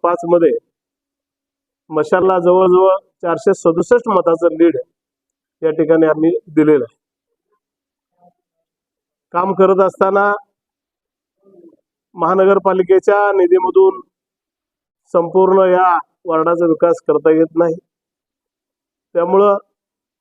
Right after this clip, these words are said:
आमदार असतील, खासदार साहेब असतील, पालकमंत्री असतील, यांच्याकडं आम्हाला निधी हा मागावाच लागतो. मग ते कुठल्या पक्षाचे आहेत, कोण आहेत, असा विषय का नसतो. कारण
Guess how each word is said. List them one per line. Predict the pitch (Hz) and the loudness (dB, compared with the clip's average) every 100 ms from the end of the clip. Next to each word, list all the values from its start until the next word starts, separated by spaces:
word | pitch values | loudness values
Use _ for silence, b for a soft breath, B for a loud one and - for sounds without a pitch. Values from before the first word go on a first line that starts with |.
| _ _ _ _ _ | _ _ _ _ _
आमदार | 156 170 175 190 | -8 -2 0 -2
असतील, | 170 - 202 196 - _ _ _ _ _ _ _ | -2 2 2 0 -8 _ _ _ _ _ _ _
खासदार | 151 151 185 | -6 -2 -2
साहेब | 180 190 190 | 0 -2 0
असतील, | 180 - 196 196 208 - _ _ _ _ _ _ _ | -2 0 0 0 -4 -14 _ _ _ _ _ _ _
पालकमंत्री | 156 160 214 208 190 180 | -4 -2 0 0 0 0
असतील, | 165 - 135 123 _ _ _ _ _ _ _ - | 0 -2 -12 -12 _ _ _ _ _ _ _ -6
यांच्याकडं | 160 170 202 208 | -2 0 0 2
आम्हाला | 208 196 196 202 202 190 | 2 2 2 2 0 -2
निधी | 180 175 | -4 -2
हा | 180 190 | 0 0
मागावाच | 180 165 175 170 170 | 0 2 2 2 -2
लागतो. | 160 - 185 240 _ _ _ _ _ _ - | -4 -4 -4 -4 _ _ _ _ _ _ -10
मग | 180 | -2
ते | 190 | -2
कुठल्या | 185 170 190 | 0 0 0
पक्षाचे | 185 175 190 180 185 | -2 -2 -2 2 2
आहेत, | 185 180 _ _ _ | 0 -2 _ _ _
कोण | 185 180 | -2 0
आहेत, | 180 175 | 2 0
असा | 170 185 | -2 0
विषय | 180 165 180 180 - | 0 0 -2 -2 -6
का | 170 190 | -4 0
नसतो. | 190 - 127 - _ _ _ _ _ _ _ - | 0 -2 -20 -20 _ _ _ _ _ _ _ -6
कारण | 180 202 202 | -4 -2 -2